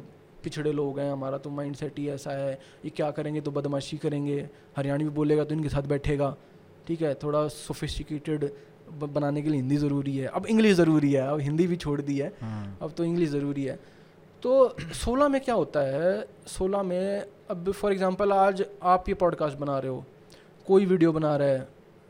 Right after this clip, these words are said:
Speaker 1: कोई हरियाणवी में, कोई उस पे अर्जुन किताब लिख रहा है,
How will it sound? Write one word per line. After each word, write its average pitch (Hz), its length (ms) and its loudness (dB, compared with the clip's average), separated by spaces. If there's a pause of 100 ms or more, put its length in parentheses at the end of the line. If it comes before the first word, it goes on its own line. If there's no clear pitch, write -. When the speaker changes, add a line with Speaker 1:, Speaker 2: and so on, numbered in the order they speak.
(160)
Speaker 1:
कोई 165 100 0
हरियाणवी 139 380 0
में, 143 160 -4
कोई 165 240 0
उस 165 220 -4
पे - 140 -6
अर्जुन 160 300 -2
किताब 151 360 0
लिख 143 180 -2
रहा 135 140 0
है, 135 240 -4